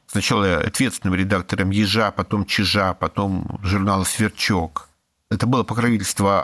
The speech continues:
естественно, Маршака. Маршак в тридцать восьмом году переехал в Москву. В каком-то количестве произведения Хармса продолжали печататься. Это уже были какие-то налаженные человеческие связи, ну и, конечно, составленное, очень рано составленное в детской литературе имя.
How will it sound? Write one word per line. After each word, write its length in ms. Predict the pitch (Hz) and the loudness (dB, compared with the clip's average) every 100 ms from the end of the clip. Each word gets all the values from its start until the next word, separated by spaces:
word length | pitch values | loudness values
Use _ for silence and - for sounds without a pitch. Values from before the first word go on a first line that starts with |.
| - | 0
естественно, 480 | 95 - 156 - 101 | -2 0 0 0 0
Маршака. 680 | 101 - 92 - 85 82 80 | 2 0 0 0 -4 -2 0
Маршак 380 | 104 - 127 | 0 2 -2
в 40 | - | -2
тридцать 280 | 107 107 - | -2 0 0
восьмом 320 | 90 107 95 | 0 0 0
году 200 | 95 95 | 2 0
переехал 460 | - 98 92 101 | 0 0 0 0
в 60 | 98 | 2
Москву. 680 | 104 - - 135 156 165 160 _ _ _ _ - | 0 0 0 2 2 0 -2 _ _ _ _ -16
В 80 | - | -2
каком-то 440 | 117 - 160 139 | -2 0 0 0
количестве 500 | - 120 143 - 110 | 2 2 2 0 -4
произведения 540 | - 110 107 113 120 101 | 0 0 2 2 2 0
Хармса 400 | - 104 - 95 | 0 -2 -2 -2
продолжали 520 | 98 98 95 90 80 | 2 2 2 0 0
печататься. 720 | - - - - - - - _ _ _ _ | -4 -4 -6 -8 -18 -20 -20 _ _ _ _
Это 240 | - 156 175 | -4 -2 2
уже 180 | 143 143 | 2 2
были 220 | 147 135 | 2 0
какие-то 400 | 123 - 120 117 | 0 0 0 0
налаженные 600 | 113 120 113 - 104 101 | 2 2 2 0 0 0
человеческие 760 | - 104 104 101 - - 110 | 0 0 0 0 -4 -2 0
связи, 600 | 107 127 139 151 135 104 - - | 0 0 0 0 0 -4 -2 0
ну 180 | 135 | 0
и, 240 | 165 - 143 | 0 -2 -2
конечно, 920 | - 131 131 135 - 117 113 104 95 | 0 0 2 0 0 0 2 0 -2
составленное, 680 | - 127 - 127 123 110 104 | -2 -2 0 0 2 2 0
очень 240 | 107 - | 0 0
рано 200 | 104 98 | 0 0
составленное 600 | - 95 - 92 95 85 | -2 -4 -2 -2 0 -2
в 60 | 82 | -2
детской 320 | 82 - 80 | -4 -4 -2
литературе 580 | 80 - 85 - 82 80 | -2 0 -4 0 0 0
имя. 340 | - 76 - | -2 -6 -8